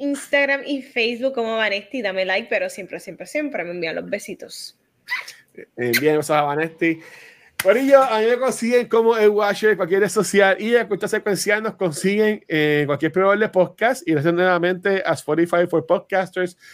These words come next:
Speaker 2: por auspiciar este y todos nuestros programas. También nos puedes conseguir en cualquier red social como Facebook, Instagram y Twitter, en nuestro canal de YouTube, que ahora mismo está como que medio en hold, porque alguien se puso a chavar por ahí, pues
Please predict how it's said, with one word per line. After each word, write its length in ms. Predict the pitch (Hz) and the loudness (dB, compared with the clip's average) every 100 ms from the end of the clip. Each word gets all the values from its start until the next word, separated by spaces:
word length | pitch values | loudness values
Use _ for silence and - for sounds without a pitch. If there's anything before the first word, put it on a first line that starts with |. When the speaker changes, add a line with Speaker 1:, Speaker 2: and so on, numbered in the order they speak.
| - - | -20 -2
Speaker 2:
por 120 | 208 | -2
auspiciar 360 | - 151 170 165 | 0 0 2 4
este 440 | 185 202 - 208 202 | 2 0 -2 -2 0
y 100 | 156 | -4
todos 200 | 151 160 | 0 -2
nuestros 180 | 180 180 | 0 -2
programas. 580 | 202 170 139 156 226 _ - - _ | 0 0 0 -2 -6 _ -20 -20 _
También 180 | 165 185 | 0 0
nos 80 | 190 | 0
puedes 180 | 240 | -2
conseguir 260 | 233 226 226 | -2 -4 -2
en 20 | |
cualquier 220 | 214 190 202 | 0 0 0
red 40 | |
social 300 | 214 208 214 | -2 -2 -2
como 220 | 214 196 | 2 0
Facebook, 280 | 180 185 220 | 2 -2 -2
Instagram 340 | 208 185 214 196 | -4 -2 -2 0
y 60 | 180 | 0
Twitter, 300 | 220 240 247 - - | 0 0 0 -2 -8
en 60 | 208 | -4
nuestro 180 | 185 220 | -2 0
canal 240 | 226 269 | 2 4
de 120 | 330 | 2
YouTube, 480 | 285 330 339 226 208 _ _ | 2 -2 0 0 0 _ _
que 80 | - | 0
ahora 180 | 240 285 | 4 4
mismo 220 | 359 349 | 2 0
está 220 | 311 320 | 0 0
como 180 | 330 311 | 0 0
que 140 | 302 | 2
medio 260 | 277 254 254 | 4 4 4
en 80 | 214 - | 2 6
hold, 360 | 247 277 339 - _ _ _ - | 8 8 6 -6 _ _ _ -4
porque 300 | 208 190 208 | -2 0 2
alguien 260 | 202 262 | 2 0
se 80 | 277 | -4
puso 140 | 269 | -4
a 20 | 262 | 0
chavar 260 | 269 254 | 0 0
por 180 | 254 247 | 4 4
ahí, 420 | 220 214 254 254 233 | 4 2 0 -4 -2
pues 260 | 220 202 | 0 0